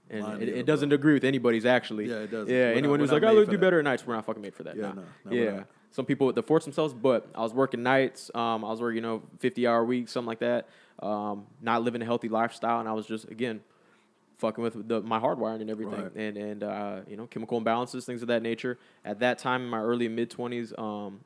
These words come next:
Speaker 1: coke had,
Speaker 2: Mm-hmm.
Speaker 1: you know, become a little staple of mine here and
Speaker 2: Okay.
Speaker 1: there, you know, so every, uh, you know, weekends here and there, this, it was in and out of my life. Again, chemical imbalances,
Speaker 2: Right.
Speaker 1: fucking with myself,
Speaker 2: Right.
Speaker 1: um, substances, self-harming. And there was one particular day, um,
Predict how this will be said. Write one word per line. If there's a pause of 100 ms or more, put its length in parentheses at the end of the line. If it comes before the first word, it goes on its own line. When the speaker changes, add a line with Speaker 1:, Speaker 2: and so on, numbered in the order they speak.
Speaker 1:
coke (420)
had,
Speaker 2:
Mm-hmm.
Speaker 1:
you
know, (680)
become
a
little
staple
of
mine
here
and
Speaker 2:
Okay.
Speaker 1:
there, (120)
you
know,
so
every,
uh,
you
know, (140)
weekends
here
and
there,
this,
it
was
in
and
out
of
my
life.
Again,
chemical
imbalances,
Speaker 2:
Right.
Speaker 1:
fucking
with
myself,
Speaker 2:
Right. (500)
Speaker 1:
um,
substances,
self-harming. (920)
And
there
was
one
particular
day, (260)
um,